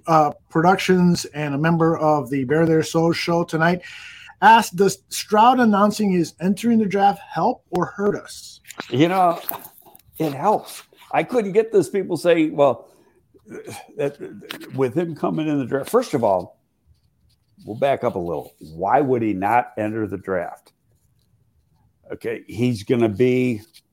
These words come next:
Speaker 2: one of the first three quarterbacks taken. He's probably gonna go in the top ten. Okay, that's, I'm talking worst case scenario here, right?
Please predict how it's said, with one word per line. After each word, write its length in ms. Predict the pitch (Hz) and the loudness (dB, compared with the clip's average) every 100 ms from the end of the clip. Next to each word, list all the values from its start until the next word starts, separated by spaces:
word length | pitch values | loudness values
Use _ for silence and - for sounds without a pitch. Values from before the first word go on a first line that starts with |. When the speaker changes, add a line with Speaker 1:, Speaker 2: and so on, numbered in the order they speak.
| _ - | _ -6
Speaker 2:
one 200 | 98 143 | 0 0
of 60 | |
the 60 | 143 | 2
first 320 | 139 143 - | 2 2 0
three 140 | 156 | -6
quarterbacks 720 | 143 139 139 139 139 139 - | -4 -2 -2 -2 -4 -6 -8
taken. 340 | - 120 113 123 | -6 -6 -4 -6
He's 220 | 120 - | -6 -6
probably 300 | 123 127 131 | -2 0 -2
gonna 180 | 127 120 | -4 -2
go 240 | 120 120 | 0 -2
in 60 | 117 | -4
the 80 | 104 | -8
top 420 | 127 117 - - | -4 -4 -6 -4
ten. 260 | 113 82 - _ _ - | -4 -4 -10 _ _ -6
Okay, 160 | 117 | 0
that's, 280 | 117 143 147 147 | 2 2 0 -2
I'm 160 | 143 - - | -2 -6 -10
talking 400 | 151 147 - 104 | -2 0 0 -2
worst 340 | 110 147 147 - | 4 4 2 -2
case 260 | 127 98 | -2 -2
scenario 560 | - 113 95 80 73 80 | -6 -6 -4 -6 -8 -10
here, 220 | 82 - | -10 -14
right? 280 | 78 101 185 | -4 -4 -4